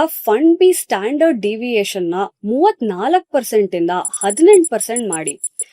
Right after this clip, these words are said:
ಶಾರ್ಪ್ ರೇಷಿಯೋ ಫಾರ್ಮುಲಾ ರೀಅಪ್ಲೈ ಮಾಡೋಣ. ನೀವೇ ನೋಡ್ತಿರೋ ಹಾಗೆ ಶಾರ್ಪ್ ರೇಷಿಯೋ ಈಗ ಜಾಸ್ತಿಯಾಗಿ ಪಾಯಿಂಟ್ ಐವತ್ತಾರು ಇದೆ. ಇದರಿಂದ ಗೊತ್ತಾಗೋದೇನಂದ್ರೆ ರಿಸ್ಕ್ ತಗೊಂಡಿರೋ ಪ್ರತಿಯೊಂದ್ ಯೂನಿಟ್‌ಗೂ ಸಿಗೋ ರಿಟರ್ನ್ ರಿಸ್ಕ್ ಫ್ರೀ ರೇಟ್ ಗಿಂತ ಪಾಯಿಂಟ್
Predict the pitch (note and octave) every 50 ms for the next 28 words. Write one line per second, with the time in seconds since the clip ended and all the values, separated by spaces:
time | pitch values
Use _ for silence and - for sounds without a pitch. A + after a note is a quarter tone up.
0 | _ _ _ - - - B3 A#3 D4+ G4 F#4+ - E4 C#4+ C4+ - C#4+ C4+ B3+ -
1 | A3+ G#3+ G#3 G#3 G3+ F#3 G#3 C4+ D4 C#4 C#4 D#4+ F4+ E4 - - G3+ G3 F#3+ F#3
2 | E3 D#3+ D#3 D#3 D3+ D3+ - - _ _ _ _ _ - D4 F4+ A4 A#4+ C5+ B4+
3 | G4 C#4 A#3+ C4 C4 - - C#4+ C4 A#3+ G3 G3+ F#3 F3 E3+ G3 G3 - - -
4 | - C4+ B3 D#4 G4 G4+ - - C4+ A#3 G3+ G3 - - G3+ G3 F#3+ - B3+ B3
5 | D4 D#4+ C4 F#3+ D#3 - G3 F3 G#3 D4+ D#4+ - - F#4+ E4+ B3 F#3+ F3 D#3 F3+
6 | G3+ F#3+ - _ _ - G#3+ B3+ F4+ G4+ G#4 - - - E3+ F3+ A3+ C#4 D#4+ F4+
7 | E4+ - - G3+ G#3+ G#3 F#3 D#3+ D3+ - - _ _ _ - D4 E4 F4 G#4 A#4
8 | A#4+ A4+ G4+ C4 - - G3 G3 - - E4+ F#4+ E4+ E4+ D#4 A3 A3 G#3 G3 F#3+
9 | F3 E3 E3 E3 F#3 F#3 - - _ _ _ - B3+ D#4 - - - _ - G4+
10 | F#4 D#4+ D#4+ D#4+ D#4 C#4+ C#4+ C#4+ C#4+ - _ _ _ A3 G3 F#3+ - _ F4+ F4+
11 | G4+ G#4 G#4 F4 A#3+ F#3+ G3 G#3 A3+ B3+ C#4 C4 - - D#3+ F#3 F#3 G3 - -
12 | _ _ _ - - - - D#4 D#4 B3 F4 G#4 A4 F#4+ B3 A3 G#3+ - - F#3
13 | F#3+ G3+ A3 - - F#3+ G#3 C#4 D4 - - - - - G#4 G4 F4 A#3 G3 G3+
14 | G#3+ C4 D#4+ - C4 A#3+ A#3 G3+ F3+ G3 G3 G3 _ _ G#3 G#3+ C4+ E4+ F4+ -